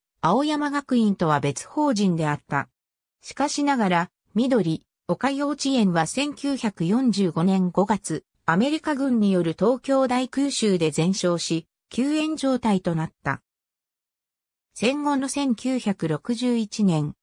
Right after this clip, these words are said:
青山学院、第十一代委員長、大木金次郎の時に、青山学院幼稚園として、就学前教育を再開した。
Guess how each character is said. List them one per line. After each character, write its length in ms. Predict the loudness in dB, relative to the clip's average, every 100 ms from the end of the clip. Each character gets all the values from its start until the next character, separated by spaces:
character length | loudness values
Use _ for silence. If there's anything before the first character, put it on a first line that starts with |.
| _
青 240 | -2 2 2
山 300 | 2 2 0
学 260 | -2 0
院、 260 | 2 2 0 -6 _
第 260 | 0 0 0
十 280 | 0 0 0
一 260 | -2 -4
代 220 | 0 2
委 20 | 4
員 240 | 4 2
長、 400 | 0 0 0 -2 _ _
大 180 | 2 2
木 160 | -2 -6
金 240 | -4 -2
次 140 | 0
郎 180 | 2 2
の 140 | 2 -2
時 240 | -2 0
に、 180 | -2 -2 _ _
青 240 | 0 2 2
山 280 | 0 -2 -2
学 240 | -4 -2
院 180 | -2 0
幼 140 | 0
稚 240 | -2 -2 0
園 220 | 2 2
と 120 | 0
し 140 | -4
て、 220 | -4 -4 -6 _ -12
就 280 | -4 -2 0
学 280 | -4 -2
前 220 | -2 0 -2
教 300 | 0 2 2
育 260 | 0 0
を 60 | 0
再 260 | 0 -2
開 240 | -2 0 0
し 160 | -2
た。 240 | -6 -6